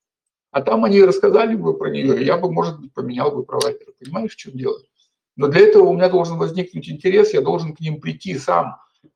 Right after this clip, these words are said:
Потому что ты же знаешь эту поговорку. Люди не любят, когда им продают. Люди любят покупать, но люди не любят, когда им продают.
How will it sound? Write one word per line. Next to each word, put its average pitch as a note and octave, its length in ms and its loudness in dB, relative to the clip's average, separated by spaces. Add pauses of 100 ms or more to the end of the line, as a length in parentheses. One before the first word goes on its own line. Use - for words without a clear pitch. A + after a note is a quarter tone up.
(100)
Потому E3 240 -2
что - 160 -8
ты D#3+ 120 -8
же E3+ 100 -6
знаешь G#3 360 -2
эту - 160 -12
поговорку. - 640 2 (640)
Люди F3+ 280 -2
не F#3+ 120 0
любят, A3 300 0
когда D#3 260 -2
им C#3 100 -4
продают. C#3 500 0
Люди D#3 220 -6
любят G3+ 320 2
покупать, - 640 -2 (600)
но D#3+ 120 -6
люди G#3 200 -2
не F#3 160 -2
любят, F#3+ 280 0
когда A#2+ 220 -2
им A2+ 140 -4
продают. A#2+ 440 -4